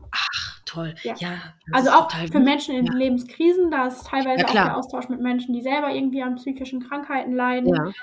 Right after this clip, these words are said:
Speaker 2: Aber wirklich ganz, ganz, ganz toll und auch gar nicht so wissenschaftlich, sag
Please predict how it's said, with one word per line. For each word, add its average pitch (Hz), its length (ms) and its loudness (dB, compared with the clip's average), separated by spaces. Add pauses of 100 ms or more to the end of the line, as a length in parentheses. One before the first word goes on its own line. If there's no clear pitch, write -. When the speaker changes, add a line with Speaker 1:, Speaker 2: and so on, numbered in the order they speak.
(220)
Speaker 2:
Aber 247 320 2
wirklich 262 400 -6
ganz, 285 380 0
ganz, 262 240 -2
ganz 262 320 -6
toll 269 240 0
und 262 120 2
auch 262 180 2
gar 285 200 8
nicht 311 160 -2
so 294 360 4 (800)
wissenschaftlich, 370 920 2
sag 311 200 4